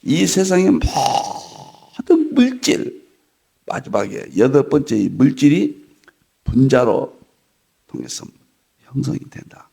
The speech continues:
그런데 이 소립자가, 커크는 양성자, 중성자를 만들어요.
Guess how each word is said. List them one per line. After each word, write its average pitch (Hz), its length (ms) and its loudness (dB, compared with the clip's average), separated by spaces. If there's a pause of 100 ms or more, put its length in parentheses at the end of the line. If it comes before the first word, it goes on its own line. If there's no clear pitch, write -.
(1700)
그런데 208 460 2 (420)
이 240 260 6
소립자가, 143 1080 2 (1300)
커크는 - 920 2 (580)
양성자, 220 580 2
중성자를 190 560 0
만들어요. 113 540 -4